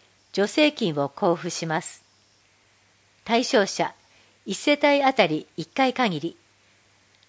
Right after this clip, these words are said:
令和四年四月一日から令和五年三月三十一日までに、筑西市内の店舗から新品の女性対象省エネ家電製品を合計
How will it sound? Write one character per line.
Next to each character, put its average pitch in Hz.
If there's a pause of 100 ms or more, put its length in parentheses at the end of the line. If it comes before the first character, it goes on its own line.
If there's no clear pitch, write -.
令 269
和 220
四 175
年 196
四 -
月 262 (140)
一 254
日 247
か 156
ら 151 (420)
令 269
和 175
五 170
年 196
三 285
月 220
三 240
十 175
一 160
日 208
ま 208
で 165
に、 165 (560)
筑 -
西 285
市 285
内 220
の 165
店 214
舗 160
か 143
ら 151 (420)
新 247
品 247
の 233 (160)
女 190
性 254
対 240
象 214 (220)
省 277
エ 269
ネ 269
家 269
電 254
製 269
品 165
を 147 (480)
合 214
計 214